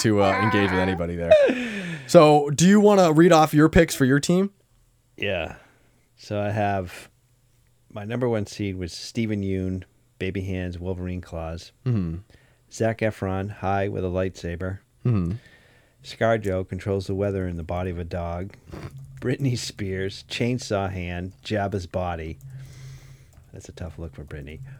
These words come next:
Speaker 2: But, um,
Speaker 1: Yeah, that, that's not a great look.
Speaker 2: Yeah. Pete Davidson,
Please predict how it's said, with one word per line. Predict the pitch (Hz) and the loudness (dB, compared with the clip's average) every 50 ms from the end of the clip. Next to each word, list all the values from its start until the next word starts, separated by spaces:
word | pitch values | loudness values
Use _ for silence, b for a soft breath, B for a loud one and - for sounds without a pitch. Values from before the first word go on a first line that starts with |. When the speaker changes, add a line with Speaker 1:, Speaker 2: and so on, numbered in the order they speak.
| B - - | B -14 -6
Speaker 2:
But, | - 117 113 113 113 - - - | -2 -2 0 0 -2 -4 -4 -4
um, | 120 120 120 117 117 113 117 117 117 117 120 117 | -2 0 2 2 2 2 2 2 2 2 2 4
Speaker 1:
Yeah, | 113 104 98 95 | 4 4 2 4
that, | 98 120 123 127 135 - - | 4 4 4 4 2 -2 0
that's | 123 127 127 127 - - | 2 2 2 4 2 0
not | 123 110 | 0 2
a | 104 | 0
great | 95 - 92 95 92 | 0 -2 -2 -2 -2
look. | 98 95 92 92 - - - | -2 -2 -4 -4 -8 -12 -14
Speaker 2:
Yeah. | 107 98 87 82 b b b b b b b b _ _ _ _ _ _ _ _ _ _ _ _ _ | -12 -10 -10 -10 b b b b b b b b _ _ _ _ _ _ _ _ _ _ _ _ _
Pete | - - 143 147 135 - | -8 -6 -6 -6 -4 -2
Davidson, | 127 113 113 117 117 113 - - 117 113 113 113 107 | -2 0 0 0 -2 -2 -2 -2 -2 0 0 -2 -4